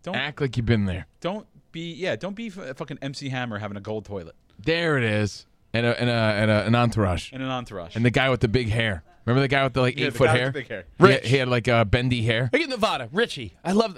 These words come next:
Speaker 3: I love it. He calls me Richie. Trying to be, trying to sound like my parents. They call me Richie.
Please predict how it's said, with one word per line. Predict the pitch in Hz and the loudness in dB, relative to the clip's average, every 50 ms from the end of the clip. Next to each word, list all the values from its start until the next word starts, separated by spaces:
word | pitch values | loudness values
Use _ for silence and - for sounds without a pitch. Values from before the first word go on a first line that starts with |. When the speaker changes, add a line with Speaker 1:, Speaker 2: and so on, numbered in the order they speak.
| - | -8
Speaker 3:
I | 131 - 147 | -4 0 2
love | 160 160 151 | 2 4 2
it. | 131 | 2
He | 117 | 2
calls | - 123 107 | 2 2 2
me | 110 | 0
Richie. | 104 104 113 107 - 110 101 90 - - - _ _ _ _ _ _ _ | 0 0 0 0 -2 -6 -10 -12 -14 -20 -20 _ _ _ _ _ _ _
Trying | - - 135 123 | -2 0 0 0
to | |
be, | 117 120 117 | -2 -4 -4
trying | - - 170 139 | 2 2 2 2
to | 131 | 2
sound | 120 - 165 143 | 0 -2 -2 -2
like | 143 165 | -4 -4
my | 233 415 - | -8 -6 0
parents. | - 370 381 403 415 415 - - - - _ _ _ _ | 2 2 2 2 0 -2 -4 -6 -12 -18 _ _ _ _
They | - 480 | -2 0
call | 480 - 466 440 392 | 0 0 0 0 2
me | 403 415 | 0 2
Richie. | 427 427 440 - - - 466 523 | 2 2 2 2 -2 -8 -10 -10